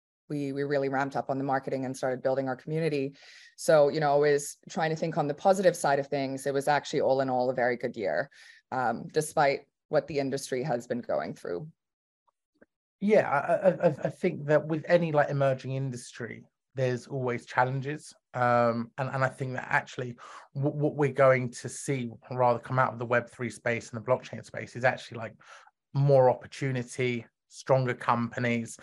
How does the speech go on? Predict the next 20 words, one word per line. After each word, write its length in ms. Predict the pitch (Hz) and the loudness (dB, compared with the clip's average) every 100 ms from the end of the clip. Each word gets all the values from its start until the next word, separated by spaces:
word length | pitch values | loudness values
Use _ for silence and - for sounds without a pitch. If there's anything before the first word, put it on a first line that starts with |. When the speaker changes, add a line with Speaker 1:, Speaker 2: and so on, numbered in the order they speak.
| - - - - | -16 -16 -8 0
Speaker 2:
and 120 | 156 | 4
also 440 | 185 196 - 139 | 4 4 4 4
more 300 | 135 143 151 | 4 4 4
of 80 | 131 | 4
a 40 | 123 | 0
focus, 720 | - 151 156 - 135 - 120 | 2 4 2 -4 -18 -14 -4
right? 320 | 120 139 139 147 | -2 -2 -6 -10
So 460 | - 135 135 135 - - | 2 4 6 2 -4 -18
Speaker 1:
Yeah. 80 | - - - - | -16 -16 -16 0
Speaker 2:
I, 80 | 143 | 2
I, 300 | - 147 165 143 160 | 4 2 2 2 2
I 60 | |
think 280 | 147 151 151 | 0 0 0
it, 260 | 151 135 - - | -4 -4 -4 4
I, 120 | 156 | 4
I 60 | 170 | 4
kind 320 | - 185 175 | 4 4 4
of 40 | 151 | 0
compare 460 | 156 - 151 139 | -4 2 6 6
it 180 | 127 | 4